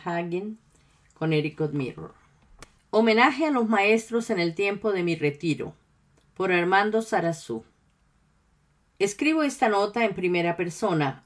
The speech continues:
algo que nunca hago rompiendo de esta forma una autoimpuesta regla, por la sencilla razón que acabo de incorporarme a ese dinámico grupo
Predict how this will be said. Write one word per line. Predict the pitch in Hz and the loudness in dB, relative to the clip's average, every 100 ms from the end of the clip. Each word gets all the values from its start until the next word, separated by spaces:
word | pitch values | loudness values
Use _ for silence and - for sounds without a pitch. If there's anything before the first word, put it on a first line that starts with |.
| - | -4
algo | 190 196 233 | -2 0 -2
que | 190 | 0
nunca | 196 247 254 202 156 | 0 0 2 4 4
hago | 156 185 | 2 0
rompiendo | 208 190 202 180 175 180 | -2 -2 -2 -2 0 -2
de | 165 | -2
esta | 160 - 170 | -4 -4 -4
forma | - 214 185 196 226 _ - - - | 0 0 0 -4 -6 _ -20 -18 -2
una | 233 254 240 - - | 0 2 2 0 2
autoimpuesta | 208 208 208 196 196 240 240 247 | 4 4 2 0 0 -2 0 -4
regla, | 220 220 165 185 226 - _ _ _ | 0 0 2 0 -2 -8 _ _ _
por | - 226 | 0 2
la | 233 | 2
sencilla | 247 220 269 277 294 | 2 0 0 0 0
razón | 226 - 208 214 | -2 -2 -2 -2
que | 226 208 170 | -2 0 0
acabo | - 175 214 214 262 | 0 -2 0 0 0
de | |
incorporarme | 240 233 220 208 202 190 185 190 185 | -4 -2 -4 -2 -2 0 0 0 0
a | 160 185 | 2 2
ese | 196 240 214 | -2 -2 0
dinámico | 190 185 220 254 247 233 | 0 0 0 -2 -4 -6
grupo | 214 196 170 202 | -2 -2 -2 -6